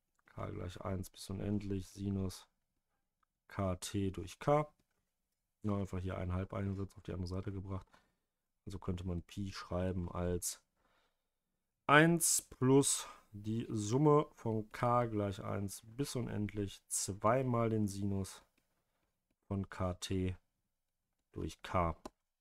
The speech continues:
Ja, das ist halt an der Stelle eine ganz nette, äh, K mal T ist da natürlich auch nicht mehr. Ja, Sinus K. Kriegt man dann halt gerade hier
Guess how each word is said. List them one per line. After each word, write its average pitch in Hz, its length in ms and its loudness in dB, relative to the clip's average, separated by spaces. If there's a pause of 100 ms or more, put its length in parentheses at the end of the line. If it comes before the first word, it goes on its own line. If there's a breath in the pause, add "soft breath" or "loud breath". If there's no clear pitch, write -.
(1120 loud breath)
Ja, 156 180 8
das 117 200 2
ist - 140 -8
halt 107 280 2
an 104 140 -2
der 101 120 2
Stelle 101 480 -4
eine 101 260 -4 (200)
ganz - 320 -8
nette, 107 360 -6 (520)
äh, 110 80 -2
K 104 200 -4
mal 92 200 0
T 101 180 -2
ist 98 160 -6
da 98 60 -6
natürlich 95 420 -10
auch 107 180 -6
nicht 104 200 -4
mehr. 98 240 -4 (1080)
Ja, 107 160 -12 (180)
Sinus 104 320 -6
K. 101 280 0 (2250 loud breath)
Kriegt - 220 -6
man 95 100 0
dann 90 140 0
halt 90 160 -4
gerade 87 240 -4
hier 90 320 -4